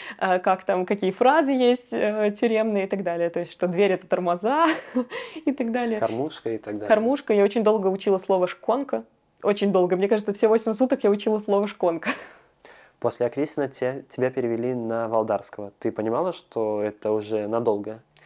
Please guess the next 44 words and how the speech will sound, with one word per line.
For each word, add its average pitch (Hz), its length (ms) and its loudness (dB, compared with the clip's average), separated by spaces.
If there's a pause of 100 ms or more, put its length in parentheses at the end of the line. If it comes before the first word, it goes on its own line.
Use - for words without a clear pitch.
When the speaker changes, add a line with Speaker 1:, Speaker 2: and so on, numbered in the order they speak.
(280)
Speaker 1:
Уже 214 200 4
на 254 120 4
тот 226 160 2
момент, 208 300 2
да. 160 240 0
То 190 120 0
есть, 185 220 -2
когда 196 380 -2
мы... 196 400 0
у - 80 -2
нас 214 180 2
в - 40 -12
камере 226 240 2
сидело 202 400 2
на 196 120 -4
Окрестина 202 360 -2
два 196 120 2
юриста, 202 500 0 (360)
и 196 340 4
нам 240 180 2
все 240 160 4
рассказали, 247 480 4
что - 180 0
будет 190 260 0
дальше. 233 380 -2
Одна 202 360 -2
девушка 196 380 -2
работала 190 380 0
в - 40 -14
трудовом 208 440 0
праве, 254 300 0
другая 185 320 2
в 180 40 -6
уголовном, 233 560 0 (240)
и 247 80 -2
как 247 200 4
бы 196 300 2 (280)
мы 240 180 4
прикидывали 214 480 0
различные 196 500 0
варианты, 208 320 -2
что 214 180 -2
может 202 260 -4
быть. 175 280 -2